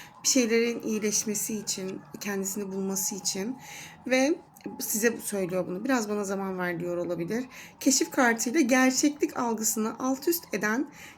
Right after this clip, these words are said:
kendisini güçsüz ve kapana kısılmış hissetmesine neden olan bir şey gördü veya duydu. Sizinle ilgili bir şey görmüş, duymuş, çok şaşırmış olabilir.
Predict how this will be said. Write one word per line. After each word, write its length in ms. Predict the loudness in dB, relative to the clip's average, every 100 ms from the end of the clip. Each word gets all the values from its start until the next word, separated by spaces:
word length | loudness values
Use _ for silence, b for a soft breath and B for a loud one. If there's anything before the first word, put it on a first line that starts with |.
| -6
kendisini 540 | 4 6 6 6 4
güçsüz 380 | 4 2 0 2
ve 100 | 0
kapana 360 | 0 0 0 2
kısılmış 460 | 0 0 0 0
hissetmesine 580 | -2 -4 -4 -4 -2 0
neden 240 | 2 4 2
olan 320 | 2 2 2
bir 80 | 2
şey 240 | 2 2
gördü 380 | 2 2 0 0
veya 380 | 0 -2 -2 -4
duydu. 460 | -2 0 -2 -4 B B B B B
Sizinle 380 | -2 6 8 10
ilgili 300 | 8 4 2
bir 60 |
şey 240 | 4 4 4
görmüş, 560 | 4 4 2 0 -2
duymuş, 640 | -2 0 0 -4 -6 -10 -12
çok 220 | -8 -6
şaşırmış 480 | -2 -4 -4 -6 -4
olabilir. 520 | -2 -2 -2 -4 -6